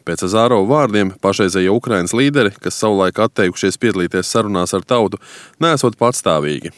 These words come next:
bet gan darbojoties pēc rietumu norādījumiem, pretī saņemot kredītus. Kā alternatīvu Ukrainas glābšanas komiteja valsts prezidenta postenim izvirzījusi bijušo parlamenta deputātu Vladimiru Oļēņiku. Pagājušā gada decembrī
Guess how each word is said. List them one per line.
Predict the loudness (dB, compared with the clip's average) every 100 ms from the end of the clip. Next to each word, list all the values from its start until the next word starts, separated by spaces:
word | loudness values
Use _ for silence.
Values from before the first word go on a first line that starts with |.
| -12
bet | -8 -6
gan | -4 0
darbojoties | 2 4 2 2 0 0
pēc | -2 -2
rietumu | -4 -2 -2 -2 -2
norādījumiem, | 0 0 0 -2 -4 -6 -8
pretī | -6 -4 -4 -2
saņemot | -2 -2 -4 -4
kredītus. | -2 0 -2 -6 -10 -14 -16 _ -20 -20 -20 -20 -4
Kā | 0
alternatīvu | 2 0 -4 0 2 2
Ukrainas | 2 0 0 0
glābšanas | 0 0 -2 -4 0
komiteja | 0 2 2 2
valsts | 2 2 0 0
prezidenta | 0 2 0 -2
postenim | 0 0 0 -2 0
izvirzījusi | 0 0 2 2 0 0 -2
bijušo | 0 0 0 -2
parlamenta | 0 0 0 0 -2 -2
deputātu | -2 -2 0 0 0 -4
Vladimiru | -4 -2 0 0 -4 -4 -2
Oļēņiku. | 0 2 2 0 -6 -10 _ -20 -20 -20 -18 -20 -6
Pagājušā | -2 0 2 0 0
gada | 0 2
decembrī | 0 2 0 2 0